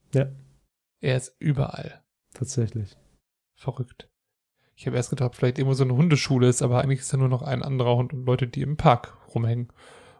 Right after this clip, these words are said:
Speaker 2: Also ganz normal. Und weiterlaufen ist, er trägt ihn immer durch die Gegend. Vielleicht
Speaker 1: Ja,
Speaker 2: ist das
Speaker 1: das ist
Speaker 2: ja,
Speaker 1: witzig.
Speaker 2: vielleicht ist das ja auch so ein Detail,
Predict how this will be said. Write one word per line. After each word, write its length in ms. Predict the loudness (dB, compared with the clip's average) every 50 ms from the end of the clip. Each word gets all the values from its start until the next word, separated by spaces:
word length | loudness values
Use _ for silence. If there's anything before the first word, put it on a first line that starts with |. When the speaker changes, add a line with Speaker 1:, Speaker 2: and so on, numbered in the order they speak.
| _ _ _
Speaker 2:
Also 240 | -2 0 0 0
ganz 360 | 2 4 4 2 2 0 -2 -4
normal. 460 | -2 -2 -2 -4 -4 -4 -6 -6 -8 _ _ _ _ _ _ _ _ _ _ _ _ _ _ _ _ _ _ _ _ _
Und 160 | -12 -8 -4 -2
weiterlaufen 360 | -2 -2 -2 -4 -4 -2 -4
ist, 120 | -4 -4
er 80 | -4 -2
trägt 260 | 0 0 0 0 -2
ihn 140 | -6 -4 -4
immer 260 | -2 -2 0 0 0
durch 160 | 0 -2 -2
die 140 | -4 -6 -4
Gegend. 400 | -4 -4 -4 -4 -6 -10 -12 -14 _ _ _ _ _ -20 -20 -18 -18 -18 -16 -4
Vielleicht 200 | 2 4 6 6
Speaker 1:
Ja, 40 | 6
Speaker 2:
ist 60 | 6
das 140 | 6 4 4
Speaker 1:
das 0 |
ist 300 | 4 2 0 -2 -2 0
Speaker 2:
ja, 60 | -2 -2
Speaker 1:
witzig. 140 | -2 -4 -12 -20 -20 -20 -20 -20 _
Speaker 2:
vielleicht 300 | -8 0 4 4 4 4
ist 100 | 4 2
das 160 | 0 0 0 0
ja 80 | -2
auch 100 | -2 0
so 120 | 2 4 4
ein 80 | 4 6
Detail, 680 | 4 4 2 2 2 4 6 6 6 4 2 0